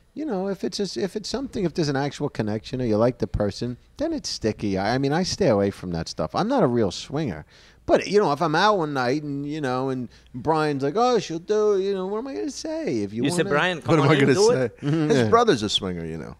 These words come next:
Speaker 1: No,
Speaker 2: Oh,
Speaker 1: my
Speaker 2: yeah,
Speaker 1: brother
Speaker 2: yeah,
Speaker 1: back
Speaker 2: yeah,
Speaker 1: in the
Speaker 2: yeah.
Speaker 1: day.
Speaker 3: Or
Speaker 1: Oh,
Speaker 3: was a
Speaker 1: yeah,
Speaker 3: swinger.
Speaker 1: very much so, yeah.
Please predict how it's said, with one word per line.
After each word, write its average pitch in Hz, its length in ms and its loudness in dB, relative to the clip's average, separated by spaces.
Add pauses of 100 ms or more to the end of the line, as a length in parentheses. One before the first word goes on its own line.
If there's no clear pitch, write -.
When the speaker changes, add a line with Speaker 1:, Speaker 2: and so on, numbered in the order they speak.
(300)
Speaker 1:
No, 202 120 -8
Speaker 2:
Oh, - 40 -2
Speaker 1:
my - 80 4
Speaker 2:
yeah, 156 80 0
Speaker 1:
brother 214 240 6
Speaker 2:
yeah, 135 80 0
Speaker 1:
back 135 160 6
Speaker 2:
yeah, 117 80 -2
Speaker 1:
in 123 60 -2
the 117 100 0
Speaker 2:
yeah. 107 60 -4
Speaker 1:
day. 135 60 2
Speaker 3:
Or - 120 6
Speaker 1:
Oh, - 120 10
Speaker 3:
was 120 120 6
a 113 40 6
Speaker 1:
yeah, 117 80 8
Speaker 3:
swinger. 151 240 4
Speaker 1:
very 117 220 4
much 131 220 -4
so, - 240 -2
yeah. 110 460 0